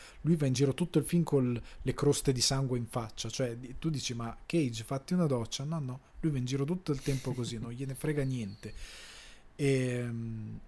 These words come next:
e in verità praticamente viene fuori questa storia che si snoda pian piano, per il quale scopri che lui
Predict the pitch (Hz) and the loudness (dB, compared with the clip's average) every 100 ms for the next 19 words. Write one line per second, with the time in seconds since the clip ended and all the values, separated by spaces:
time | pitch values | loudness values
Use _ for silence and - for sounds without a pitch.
0 | - - - 170 185 202 214 233 196 170 | -20 -20 -6 2 4 4 2 2 4 4
1 | 135 139 170 160 139 - 120 123 180 156 | 2 4 4 4 2 0 -2 4 4 4
2 | 180 160 131 120 - 131 123 117 113 - | 2 2 2 -2 -2 -2 0 -2 -4 -10
3 | - - - - - - - - - 208 | -20 -20 -20 -20 -20 -14 -4 -2 6 8
4 | 160 131 117 131 - 131 120 160 139 127 | 8 6 2 0 2 2 2 2 2 2
5 | 131 135 127 156 165 185 185 180 - - | 2 0 2 2 4 4 4 2 -6 -20
6 | - - 135 - 143 135 - 135 135 131 | -2 2 2 4 4 4 2 2 2 0
7 | 127 135 190 185 165 | 0 2 6 6 6